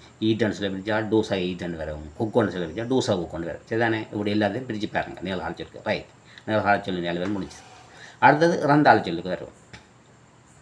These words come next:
பாஸ்ட் டென்ஸ். என்ன தமிழ்ல இருக்கிறது போகிறேன் என்று இறந்தாள் சொல்லு என்ன தமிழ்ல? போனேன் என்று வரும். ஆங்கிலத்துல ஆரம்ப காலங்கள்ல இறந்தாளுக்கான தனி சொல்லி இருக்கே இல்லை. கோன்ற சொல்ல மட்டும் தான் இருந்தது. அப்ப பிரிச்சு சொல்லிக்கு I do கொண்டு வந்தது. இப்ப நான் போனேன்டா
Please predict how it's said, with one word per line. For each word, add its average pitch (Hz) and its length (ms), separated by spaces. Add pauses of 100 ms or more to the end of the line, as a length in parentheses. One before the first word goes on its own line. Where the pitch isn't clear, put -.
(120)
பாஸ்ட் - 340
டென்ஸ். - 120
என்ன 127 160
தமிழ்ல 131 220
இருக்கிறது 123 340
போகிறேன் 117 380
என்று 104 160
இறந்தாள் 104 240
சொல்லு 101 120
என்ன 98 240
தமிழ்ல? 95 320
போனேன் 113 420
என்று 90 180
வரும். 82 160 (680)
ஆங்கிலத்துல 127 580
ஆரம்ப 127 420
காலங்கள்ல 90 520 (260)
இறந்தாளுக்கான 110 600
தனி 113 180
சொல்லி 98 240
இருக்கே 95 200
இல்லை. 85 240 (960)
கோன்ற 131 280
சொல்ல 104 180
மட்டும் 90 180
தான் 104 120
இருந்தது. 95 360 (360)
அப்ப 101 240
பிரிச்சு 131 40
சொல்லிக்கு 113 320
I 123 160
do 110 200
கொண்டு 87 200
வந்தது. - 300
இப்ப - 160
நான் 143 360
போனேன்டா 143 520